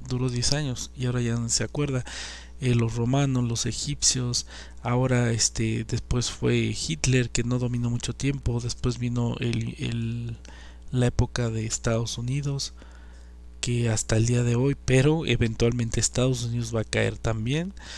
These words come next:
y va a haber un nuevo orden mundial, va a haber un nuevo líder,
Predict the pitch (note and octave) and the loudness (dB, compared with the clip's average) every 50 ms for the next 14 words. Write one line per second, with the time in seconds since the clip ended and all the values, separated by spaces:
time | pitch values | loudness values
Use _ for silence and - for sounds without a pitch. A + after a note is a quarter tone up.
0 | - - - - - C3 C3 C#3 C3+ C3 B2+ B2 B2+ B2 B2 B2 B2 A#2+ A#2+ A#2+ | -14 -14 -14 -6 2 4 4 4 4 4 2 2 2 0 0 0 0 0 2 2
1 | A#2+ A#2+ A#2 A#2 A2+ A2+ A2+ - - - B2 B2 B2 B2 B2 B2+ A#2+ A#2 A2 A2 | 2 4 4 2 2 2 0 -2 -2 0 0 2 2 0 -2 -2 -2 0 -2 -2
2 | A2+ A2+ A2+ A#2+ C3 C#3 D3 D#3 D3 C3 A#2+ A#2 A#2 A#2 A2+ A2+ A2+ A2+ A2+ A2 | -2 0 0 0 2 2 0 -2 0 0 0 0 0 0 0 -2 -2 -2 0 0
3 | A2 A2 A2 B2 C#3 C#3+ D#3 E3 - | 0 2 2 0 2 4 4 2 2